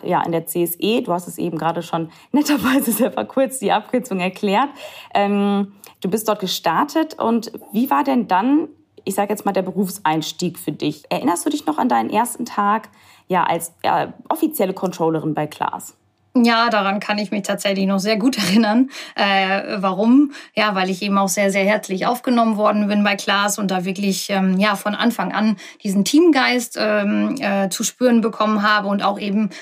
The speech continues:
Speaker 2: äh, die Nähe zum Produkt als Controller, äh, empfand ich dort als besonders spannend. Ich war ja im Bereich Forschung und Entwicklung, ähm, auch aktiv. Und hier, das hat sich auch nach meinem Wechsel, äh, jetzt vor vier Jahren von der C S E in die Klaas Vertriebsgesellschaft so fortgesetzt.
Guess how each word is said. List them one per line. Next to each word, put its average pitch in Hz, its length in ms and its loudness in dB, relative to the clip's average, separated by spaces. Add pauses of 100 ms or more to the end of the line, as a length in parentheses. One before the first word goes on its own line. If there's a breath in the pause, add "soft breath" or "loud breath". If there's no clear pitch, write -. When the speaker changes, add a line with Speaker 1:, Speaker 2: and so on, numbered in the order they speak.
(120)
Speaker 2:
äh, 196 220 2
die 202 120 0
Nähe 214 280 2
zum 202 180 -2
Produkt 202 500 -2 (280 loud breath)
als 233 240 0
Controller, 214 680 0
äh, 202 300 0
empfand 202 340 -2
ich 196 120 -4
dort 208 220 0
als 190 160 -4
besonders 254 440 2
spannend. 226 400 0
Ich 190 80 -4
war 190 140 0
ja 185 160 2
im 180 80 -2
Bereich 180 340 -2
Forschung 196 300 -4
und 185 60 -4
Entwicklung, 240 520 2 (260 loud breath)
ähm, 208 400 2
auch 208 200 0
aktiv. 208 500 -4 (380 loud breath)
Und 196 440 2
hier, 254 220 2
das 196 180 0
hat 196 120 -8
sich 208 180 -2
auch 196 140 0
nach 214 240 2
meinem 202 200 2
Wechsel, 214 540 0
äh, 202 300 2
jetzt 196 320 -4
vor 202 160 -4
vier 202 240 -4
Jahren 220 420 0
von 208 200 0
der 202 120 2
C 208 220 -4
S 202 140 -4
E 196 120 -4
in 190 80 -2
die 185 80 -6
Klaas 202 240 -4
Vertriebsgesellschaft 226 960 -2
so 208 100 -4
fortgesetzt. 220 720 -2